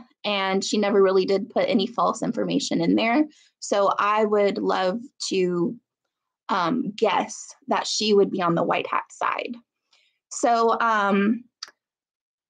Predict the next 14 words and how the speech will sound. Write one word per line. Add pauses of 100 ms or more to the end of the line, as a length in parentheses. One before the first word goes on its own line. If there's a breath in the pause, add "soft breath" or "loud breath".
(280)
no
one
has
addressed,
number
one,
the
fact
that
she
could
be
alive, (760)
or